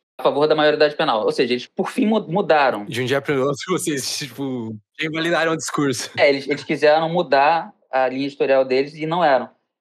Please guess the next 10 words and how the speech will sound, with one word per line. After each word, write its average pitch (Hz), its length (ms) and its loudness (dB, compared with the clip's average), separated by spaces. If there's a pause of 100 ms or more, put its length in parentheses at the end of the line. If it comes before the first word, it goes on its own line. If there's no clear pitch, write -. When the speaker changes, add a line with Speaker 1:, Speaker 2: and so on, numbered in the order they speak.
(140)
Speaker 1:
Aí, 196 80 6
ou 240 80 4
seja, 156 540 2
a 143 140 2
gente, 151 720 -6
né, 113 180 -4
no 107 100 -10
caso, 107 260 0
os 110 100 -4
repórteres, 135 840 0